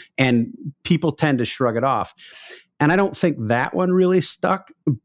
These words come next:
but I think he's, what he's trying to do <clears throat> is create, uh, an information environment in which people just don't know what to believe. He said this at one point,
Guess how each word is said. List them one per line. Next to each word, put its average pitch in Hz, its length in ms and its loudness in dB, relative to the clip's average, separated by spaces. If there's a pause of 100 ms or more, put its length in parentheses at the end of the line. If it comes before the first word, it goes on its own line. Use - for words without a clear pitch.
(120)
but 160 160 4
I 180 80 0
think 190 340 -2
he's, - 800 -2 (240)
what 139 160 2
he's 160 260 0
trying 156 460 0
to 127 120 -4
do 123 520 0 (460)
<clears throat> - 1160 -6
is 117 480 2 (500)
create, 143 720 2 (200)
uh, 113 460 0
an 127 160 0 (100)
information 143 720 2
environment 104 580 0
in 117 80 0
which 110 240 -2
people 107 260 -4
just 95 360 -4
don't 90 220 0
know 82 200 -2
what 76 220 -8
to - 80 -12
believe. - 480 -14 (920)
He 180 160 4
said 185 320 0
this 135 260 0 (100)
at 120 140 0
one 135 220 2
point, 107 320 -2